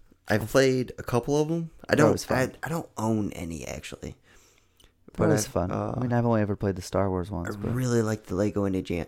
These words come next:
Speaker 1: Indiana Jones.
Speaker 2: I heard the Lego
Speaker 1: Um,
Speaker 2: Marvel Heroes is real good.
Speaker 1: The Lego Batman, when I played it,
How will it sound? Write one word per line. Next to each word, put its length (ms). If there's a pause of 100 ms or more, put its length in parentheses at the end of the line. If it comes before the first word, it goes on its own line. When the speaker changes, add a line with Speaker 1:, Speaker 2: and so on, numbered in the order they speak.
(120)
Speaker 1:
Indiana 320
Jones. 500 (340)
Speaker 2:
I 80
heard 300
the 220
Lego 380
Speaker 1:
Um, 80
Speaker 2:
Marvel 260
Heroes 520
is 160
real 320
good. 280 (1600)
Speaker 1:
The 120
Lego 320
Batman, 500
when 120
I 80
played 240
it, 200